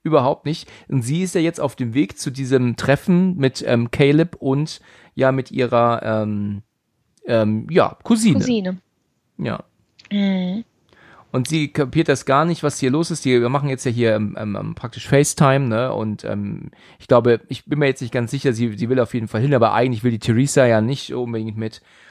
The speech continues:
Speaker 1: Und erst jetzt, wo sie einsteigt, merkt sie erst, dass ja hier was nicht, ähm, ganz, ähm, mit rechten Dingen zugeht, ne?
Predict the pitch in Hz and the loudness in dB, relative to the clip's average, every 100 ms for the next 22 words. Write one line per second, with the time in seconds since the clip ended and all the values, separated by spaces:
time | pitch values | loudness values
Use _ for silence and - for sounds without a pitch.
0 | - _ 127 127 131 127 127 170 - - | -20 _ -8 -4 -4 -2 0 0 0 -10
1 | - _ _ _ _ _ - 127 156 156 | -14 _ _ _ _ _ -8 -2 0 0
2 | 147 120 131 143 - 131 127 131 - - | -2 0 -2 -4 -2 0 0 -4 -14 -10
3 | 117 127 147 - - 131 120 120 131 - | -2 0 0 -4 -4 -2 4 4 4 2
4 | 123 120 110 120 113 110 113 - 117 110 | 0 2 2 2 0 -2 -6 -10 -8 -6
5 | 104 107 104 - - 107 101 98 95 - | -4 -4 -6 -8 -2 2 4 4 2 -2
6 | _ _ - 120 117 - 113 104 98 98 | _ _ -6 -4 -4 -4 -4 -4 -6 -8
7 | 98 95 - 98 | -10 -12 -10 -12